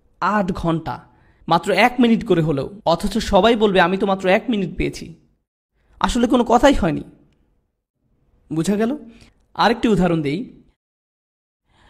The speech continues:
আমার এক মেয়ের একটা সমস্যা আছে, যেই কারণে আমাদেরকে রেগুলার চিকিৎসকের কাছে নয়, বিশেষজ্ঞ চিকিৎসকের কাছে যেতে হয়।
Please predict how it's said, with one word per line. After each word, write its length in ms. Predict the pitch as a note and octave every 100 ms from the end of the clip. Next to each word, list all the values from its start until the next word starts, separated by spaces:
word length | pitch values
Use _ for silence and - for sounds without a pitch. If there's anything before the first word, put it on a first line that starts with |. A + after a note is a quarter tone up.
| _ _
আমার 220 | E3 A3
এক 80 | A#3 F3+
মেয়ের 220 | G3+ A#3
একটা 140 | A3+
সমস্যা 400 | G3+ G3 G#3 G3
আছে, 300 | C#3 E3 F#3+ - _ _ _ _ _ _ _ _ _ _ _ D3+
যেই 220 | E3 G3
কারণে 280 | A#3 A3+ A#3
আমাদেরকে 340 | G#3 G3+ G#3
রেগুলার 420 | D#3+ E3+ G3 A#3
চিকিৎসকের 540 | A#3 G#3+ G3 - F#3+ F#3+
কাছে 260 | - -
নয়, 200 | D#3 C#3+
বিশেষজ্ঞ 480 | F3+ E3 - G3 F#3+
চিকিৎসকের 580 | F#3+ F3 F#3 F#3 E3+ D#3+
কাছে 240 | D3+ -
যেতে 220 | C#3+ C#3 B2+
হয়। 200 | -